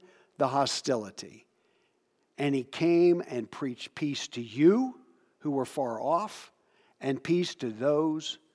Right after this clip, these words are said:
who were near." Let's pray. Father, we thank you that you have plans,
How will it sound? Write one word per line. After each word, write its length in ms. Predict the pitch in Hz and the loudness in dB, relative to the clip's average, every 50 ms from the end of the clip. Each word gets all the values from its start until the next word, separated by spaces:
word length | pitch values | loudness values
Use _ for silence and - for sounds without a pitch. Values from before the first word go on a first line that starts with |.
| _ _ | _ _
who 140 | _ - 147 | _ -6 -4
were 180 | 139 135 135 120 | -2 -2 -2 -2
near." 320 | 113 113 104 90 - 87 - _ _ _ _ _ _ _ _ | -4 -6 -8 -10 -14 -18 -20 _ _ _ _ _ _ _ _
Let's 220 | - 110 101 - - | -12 -12 -12 -12 -16
pray. 380 | - - - - - - _ _ _ _ _ _ _ _ _ _ _ _ _ _ _ _ _ _ _ _ _ _ _ _ - - - _ _ _ _ _ _ _ _ _ _ _ _ _ _ _ _ _ _ _ _ _ _ _ _ _ | -20 -20 -20 -20 -20 -20 _ _ _ _ _ _ _ _ _ _ _ _ _ _ _ _ _ _ _ _ _ _ _ _ -18 -18 -18 _ _ _ _ _ _ _ _ _ _ _ _ _ _ _ _ _ _ _ _ _ _ _ _ _
Father, 320 | - - 180 185 185 202 | 6 8 10 10 10 10
we 140 | 185 180 175 | 8 6 6
thank 280 | 175 - 180 175 165 - | 8 6 6 6 6 4
you 80 | 170 | 4
that 180 | 165 165 151 - | 2 2 2 0
you 100 | 180 170 | 2 2
have 200 | 165 170 165 - | 4 2 2 2
plans, 540 | - 180 180 175 165 139 113 95 - - | 2 2 2 4 2 0 -2 -4 -8 -14